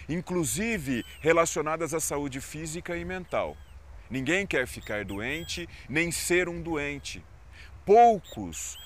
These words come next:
são os que assumem a doença do vício e humildemente buscam um tratamento. Poucos são os que assumem a necessidade de mudar os hábitos e muitos são os especialistas em justificar, em julgar,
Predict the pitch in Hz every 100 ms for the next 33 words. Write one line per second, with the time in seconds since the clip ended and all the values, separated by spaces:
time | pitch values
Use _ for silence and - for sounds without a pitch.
0 | - - 151 151 - 156 131 - - 202
1 | 208 190 185 151 123 123 151 170 - 135
2 | 120 101 151 185 - - 180 - - 127
3 | 156 151 196 247 214 190 185 165 165 165
4 | 160 180 151 113 135 147 - - 143 143
5 | - - 127 127 123 120 104 104 101 -
6 | 87 - - - - - - - - 226
7 | 240 214 - 127 101 - - - - 170
8 | 160 - 170 143 - - 202 202 175 156
9 | 139 143 - 135 - 113 143 151 127 117
10 | 156 143 107 151 180 160 113 139 143 139
11 | 113 - 95 - - - - 175 175 208
12 | 247 247 208 - - 107 87 - - -
13 | - 151 139 131 113 131 - 135 - 113
14 | 107 139 190 - 160 139 131 117 127 -
15 | 110 - 92 - 143 147 135 120 104 101
16 | 90 80 113 139 147